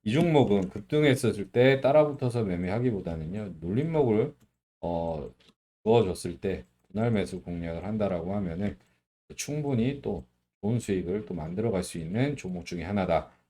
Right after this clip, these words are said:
아, 이렇게 일단은 봐주시면 좋을 것 같습니다. 추세 살아 있습니다. 어, 우선은,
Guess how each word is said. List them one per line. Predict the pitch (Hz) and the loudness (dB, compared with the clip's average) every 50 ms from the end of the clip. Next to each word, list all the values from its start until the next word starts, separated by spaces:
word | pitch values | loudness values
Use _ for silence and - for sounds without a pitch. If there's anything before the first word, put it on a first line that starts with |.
| _ _ | _ _
아, | - 82 | -2 0
이렇게 | 90 101 123 117 - 98 | 2 2 2 2 2 0
일단은 | 98 90 92 85 85 92 98 | 0 0 0 -4 -6 -6 -6
봐주시면 | 92 82 80 78 78 - - 85 82 | -6 -6 -6 -6 -8 -10 -10 -12 -12
좋을 | - 78 69 | -12 -14 -10
것 | - 82 | -8 -6
같습니다. | 80 78 - - 69 69 69 67 - - | -6 -6 -8 -10 -10 -10 -10 -10 -12 -16
추세 | - - _ - 117 107 110 - - _ _ _ _ _ _ _ | -18 -8 _ 0 0 0 0 -2 -6 _ _ _ _ _ _ _
살아 | - 113 110 | 0 2 2
있습니다. | 95 - - 90 85 80 69 69 76 76 85 - - _ _ _ _ _ _ _ _ _ - | 2 0 -2 -6 -6 -6 -6 -6 -8 -8 -10 -12 -14 _ _ _ _ _ _ _ _ _ 2
어, | - 95 95 98 98 | 6 8 8 8 6
우선은, | 123 113 139 180 180 156 123 117 123 127 113 92 80 76 | 6 8 8 8 10 10 8 8 8 8 6 6 4 0